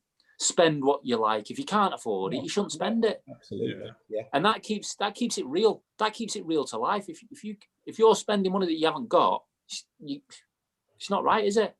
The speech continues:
Speaker 2: No. No. And I think that's with, with our clubs are coping in this pandemic and stuff, that, that couldn't be more <laughs> true of, as of right now, could it? The people need to spend within the limits.
Speaker 1: <clears throat> Well, they're getting bailouts from the Premier League, aren't they?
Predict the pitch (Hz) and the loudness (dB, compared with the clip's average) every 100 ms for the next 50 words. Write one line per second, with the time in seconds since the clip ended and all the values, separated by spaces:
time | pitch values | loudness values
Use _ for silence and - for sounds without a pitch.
0 | _ 104 95 - _ _ - - - _ | _ -10 -10 -12 _ _ -20 -20 -20 _
1 | 120 113 104 - 120 107 - 110 101 107 | -4 -2 -2 -6 -8 -8 -6 -6 -4 -8
2 | - - - 107 - 120 101 _ _ _ | -8 -12 -2 -2 -2 -8 -8 _ _ _
3 | _ 113 107 - 113 104 - 110 - - | _ -8 -8 -4 -8 -6 -4 -4 -4 -6
4 | 117 107 110 104 101 - 104 101 104 101 | -4 -4 -6 -8 -10 -10 -8 -4 -6 -8
5 | 101 98 - 107 - 110 - 120 107 - | -12 -12 -8 -8 -6 -10 -8 -8 -8 -8
6 | 104 104 - _ _ _ 120 117 110 104 | -10 -10 -16 _ _ _ -6 -4 0 -2
7 | - - 139 120 - _ - 101 - 113 | -4 -4 -2 -2 -4 _ -12 -12 -8 -8
8 | 107 104 110 113 113 113 104 113 117 123 | -6 -8 -8 -8 -6 -6 -6 -6 -6 -8
9 | 131 95 _ - 110 - 113 110 107 - | -12 -14 _ -12 -12 -10 -10 -10 -12 -10
10 | 113 113 110 113 110 107 110 _ _ - | -8 -6 -8 -8 -8 -10 -12 _ _ -20
11 | - _ - 113 107 - - - - - | -20 _ -12 -10 -8 -10 -16 -20 -10 -8
12 | 139 208 233 262 170 202 240 214 175 151 | 2 6 6 4 2 2 4 2 0 -8
13 | 127 139 123 143 170 151 151 156 139 | -10 -8 -4 -4 -4 -4 -8 -8 -14